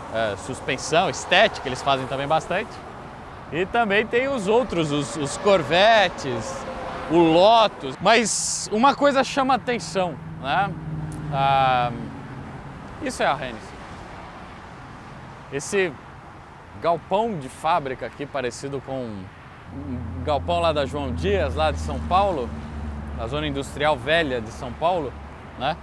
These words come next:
Na beira, os carros na grama.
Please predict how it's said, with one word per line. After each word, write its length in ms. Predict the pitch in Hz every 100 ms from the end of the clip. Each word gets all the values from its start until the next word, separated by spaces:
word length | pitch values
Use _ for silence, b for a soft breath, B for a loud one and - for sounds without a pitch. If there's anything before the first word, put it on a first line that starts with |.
| - - - - - - - - - - - - - - - -
Na 140 | 151 196
beira, 480 | 160 220 254 226 156
os 100 | -
carros 640 | 185 185 185 151 - -
na 160 | 165 156
grama. 800 | 147 180 226 214 175 143 117